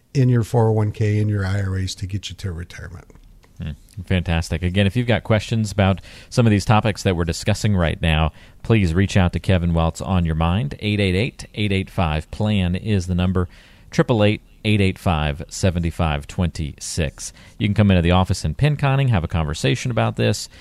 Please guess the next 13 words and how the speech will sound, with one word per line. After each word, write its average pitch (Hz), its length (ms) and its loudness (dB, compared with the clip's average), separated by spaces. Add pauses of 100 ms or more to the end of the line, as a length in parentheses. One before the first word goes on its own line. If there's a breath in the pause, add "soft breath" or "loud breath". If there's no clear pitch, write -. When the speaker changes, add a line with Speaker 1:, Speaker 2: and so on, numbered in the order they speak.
(160 loud breath)
Speaker 2:
and, 85 300 -2
uh, 78 160 0
go 85 160 0
through 80 560 -2
a 82 240 -4
review 78 420 -2
of 71 120 -6
your 80 100 -4
financial 78 440 -4
plan. 71 340 -6 (440 loud breath)
Eight 113 160 2
eight 107 180 2
eight, 85 320 -4